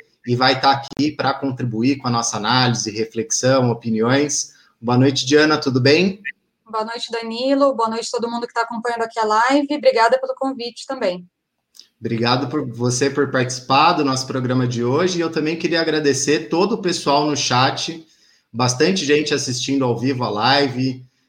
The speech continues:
Speaker 1: é, o Eduardo, o Cláudio, Juliana, Ana Carolina, Gabriel, Júlia, Sérgio, Jade, Marie, Silvia, Fábio, Paula, Cássio, Breno, Gonzalo, Francisca,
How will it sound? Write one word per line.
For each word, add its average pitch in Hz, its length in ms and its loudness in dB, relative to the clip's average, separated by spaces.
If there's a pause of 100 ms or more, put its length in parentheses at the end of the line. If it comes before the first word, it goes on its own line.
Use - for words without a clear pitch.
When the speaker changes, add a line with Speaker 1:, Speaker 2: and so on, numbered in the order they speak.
(100)
Speaker 1:
é, 110 220 -4
o 113 140 -2
Eduardo, 127 880 2
o 123 100 -6
Cláudio, 135 640 2
Juliana, 123 720 -2
Ana 131 180 -2
Carolina, 120 720 -2
Gabriel, 120 840 -2
Júlia, 127 600 -2
Sérgio, 127 840 0 (300)
Jade, 123 580 2
Marie, 131 600 -2
Silvia, 127 640 -2
Fábio, 135 640 0
Paula, 131 500 2
Cássio, 131 480 0
Breno, 127 500 0
Gonzalo, 131 720 0
Francisca, 143 760 -6